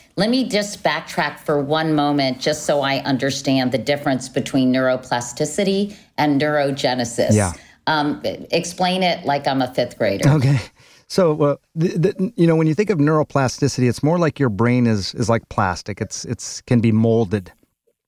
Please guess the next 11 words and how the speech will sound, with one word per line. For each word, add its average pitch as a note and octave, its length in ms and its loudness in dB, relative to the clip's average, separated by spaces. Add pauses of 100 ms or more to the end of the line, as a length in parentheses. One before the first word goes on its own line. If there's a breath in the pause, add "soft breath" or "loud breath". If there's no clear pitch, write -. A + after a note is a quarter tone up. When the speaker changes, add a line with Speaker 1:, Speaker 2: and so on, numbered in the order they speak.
(180)
Speaker 2:
So C#3 200 2
let's C3 180 2
say B2+ 140 2
there's A2 200 2
been A#2+ 100 2
an A2+ 120 2
area A#2 240 2
of G#2 80 -2
your A2 120 2
brain A2 400 2
where G#2 260 2